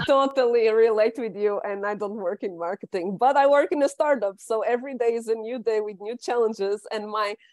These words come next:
so I try sometimes to structure my day or my week, and then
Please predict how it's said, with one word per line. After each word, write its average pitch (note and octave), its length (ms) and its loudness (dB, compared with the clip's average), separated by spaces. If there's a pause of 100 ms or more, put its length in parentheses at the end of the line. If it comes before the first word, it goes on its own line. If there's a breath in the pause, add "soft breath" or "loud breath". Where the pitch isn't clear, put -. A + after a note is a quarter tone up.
(440 soft breath)
so A#3+ 240 2
I A#3 120 4
try C#4+ 260 -4
sometimes A#3+ 520 -8
to A3 80 -14
structure A3 420 -8
my G3 180 -2
day F#3+ 440 2 (200)
or G#3+ 140 2
my G3 160 0
week, A#3 420 -2
and A3 180 -2
then G#3+ 240 0